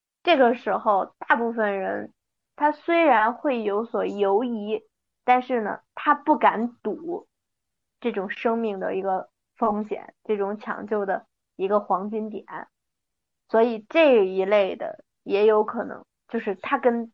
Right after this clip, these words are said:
诈骗的关联度非常高。那还有一种就是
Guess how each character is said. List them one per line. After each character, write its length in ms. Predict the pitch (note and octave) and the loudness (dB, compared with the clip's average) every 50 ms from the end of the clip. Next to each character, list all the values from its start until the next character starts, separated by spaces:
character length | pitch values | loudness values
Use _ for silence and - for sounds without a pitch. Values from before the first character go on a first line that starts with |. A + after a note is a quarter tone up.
| _ _ | _ _
诈 200 | - B3 - A#3+ | -2 -2 -2 -2
骗 260 | - - A#3+ G#3+ G3+ F#3+ | -6 -4 -4 -4 -4 -6
的 100 | G3 G3+ | -8 -8
关 240 | - - G3 F#3+ | 0 2 2 2
联 200 | G3 F#3+ F#3+ G3+ | 2 -2 -4 -6
度 160 | G#3 G#3 G3 G3+ | -6 -8 -8 -6
非 180 | - G#3+ G3 | -4 -4 -4
常 220 | G3 G3+ E3+ D#3 - | -4 -4 -10 -12 -8
高。 280 | - - - - - _ _ _ _ _ _ _ _ _ | -6 -6 -6 -6 -10 _ _ _ _ _ _ _ _ _
那 80 | _ C#4 | _ -2
还 160 | C4 C4+ C4+ | 2 4 4
有 100 | D4 D4 | 6 4
一 140 | C#4 C4 B3+ | 4 2 -2
种 240 | A#3+ A3 D3+ D#3+ G#3 | -4 -6 -8 -8 -8
就 160 | G#3+ A3 A3 | -8 -8 -8
是 340 | A3+ - A3 G#3 F#3 - | -8 -6 -6 -6 -6 -6